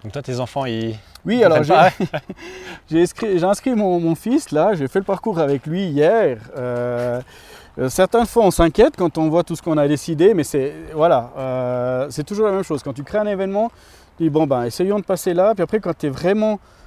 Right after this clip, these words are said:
Speaker 2: à deux, trois jours, tu dis, oh, est-ce que ça va bien se passer ? Est-ce qu'ils vont arriver à monter ? Alors,
Speaker 1: Ouais.
Speaker 2: je lui ai dit que s'ils poussaient le vélo, c'était pas grave, ils pouvaient faire quand ils voulaient. Le but, c'est qu'ils a-, ils arrivent sous la grande tente avec les, le public qui les accueille, quoi, gentiment. C'est pour ça qu'on essaye de, les points de base qu'on a,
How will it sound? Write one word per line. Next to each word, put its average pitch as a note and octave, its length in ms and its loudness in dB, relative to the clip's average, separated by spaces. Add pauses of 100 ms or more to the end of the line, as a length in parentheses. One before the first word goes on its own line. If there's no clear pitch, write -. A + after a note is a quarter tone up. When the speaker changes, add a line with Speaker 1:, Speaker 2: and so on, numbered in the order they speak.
(100)
Speaker 2:
à D3 100 -2
deux, G3+ 120 -2
trois G#3 160 -6
jours, G#3 120 -6
tu - 120 -14
dis, D#3 100 -6
oh, E3 240 -6
est-ce - 140 -14
que E3 80 -14
ça F3 120 -10
va D#3+ 120 -4
bien F3 100 -4
se - 80 -10
passer ? F3 280 -4
Est-ce F#3 180 -2
qu'ils E3+ 100 -4
vont D#3 120 0
arriver D3 220 0
à C#3+ 60 4
monter ? E3+ 360 0
Alors, B2+ 240 2
Speaker 1:
Ouais. B2 60 -4
Speaker 2:
je A2+ 80 -12
lui C#3 100 -2
ai D3+ 40 0
dit E3+ 140 -4
que - 40 -14
s'ils E3+ 160 -8
poussaient D#3+ 240 -6
le D3+ 60 -2
vélo, C#3 240 -2 (380)
c'était F3 300 0
pas D3 140 2
grave, D3 420 6
ils C3 80 -2
pouvaient B2 260 -4
faire A#2 180 -4
quand C3+ 140 -6
ils D3+ 100 -2
voulaient. C#3 220 0
Le B2+ 80 -4
but, C3+ 200 -6
c'est A#2+ 120 -8
qu'ils G#2 260 -12
a-, A2+ 120 -12
ils G#2 140 -12
arrivent C3 220 -6
sous B2+ 140 -12
la G2+ 80 -10
grande G#2+ 240 -8
tente C#3+ 260 -6
avec G#2+ 260 -10
les, G2+ 120 -12 (340)
le A2 80 -10
public A#2+ 320 -6
qui - 80 -12
les G#2+ 200 -8
accueille, E3+ 280 -6
quoi, A#2+ 140 -8
gentiment. B2+ 640 -8 (400)
C'est - 160 -8
pour D3+ 80 -8
ça G#3 140 -2
qu'on G#3 120 -2
essaye F#3 340 0
de, D3 200 -2 (200)
les C#3 120 -2
points G3 200 -2
de G#3 60 -4
base G3 260 4
qu'on C#3 200 -2
a, A3 220 2